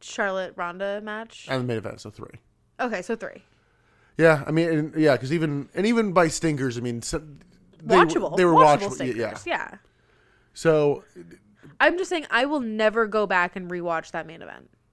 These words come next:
Speaker 2: No.
Speaker 1: I got bored halfway through and I started, we're, we're in the middle of a move in this apartment, so I got bored in the middle of that match and I started packing a box. Didn't feel like I was gonna miss anything. Turns out didn't.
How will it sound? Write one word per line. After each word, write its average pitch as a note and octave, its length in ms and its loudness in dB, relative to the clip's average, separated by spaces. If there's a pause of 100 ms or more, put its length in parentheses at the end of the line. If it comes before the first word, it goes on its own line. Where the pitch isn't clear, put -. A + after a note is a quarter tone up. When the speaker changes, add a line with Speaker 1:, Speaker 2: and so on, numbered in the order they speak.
Speaker 2:
No. A2+ 240 -4 (340)
Speaker 1:
I A#3 100 6
got C#4 220 4
bored C4 240 6
halfway G#3+ 300 -2
through G#3+ 160 -2
and F#3 80 -2
I F#3 40 -4
started, G3+ 380 -6
we're, C4 120 -2
we're C4 200 -8
in E4+ 80 -4
the D4 60 -4
middle A#3+ 160 -2
of G3 80 -4
a F3 60 -8
move F3+ 340 -4
in D#3+ 80 -14
this E3+ 120 -12
apartment, E3+ 320 -6
so E3+ 60 -6
I A#2+ 80 -4
got - 220 -6
bored A#3 200 0
in G3+ 40 -8
the F#3+ 60 -8
middle F#3 180 -4
of F3 60 -2
that E3 140 -4
match G3 220 -4
and F#3 40 -8
I F#3 40 -10
started F3+ 240 -6
packing F3 260 -8
a D#3+ 60 -10
box. E3 460 -8 (500)
Didn't A#3 160 -6
feel C4 100 4
like A#3+ 120 2
I B3 40 4
was A#3 80 2
gonna B3 120 0
miss C#4 180 0
anything. B3 420 -2 (300)
Turns C#4+ 200 0
out C4+ 180 4
didn't. A#3 340 -6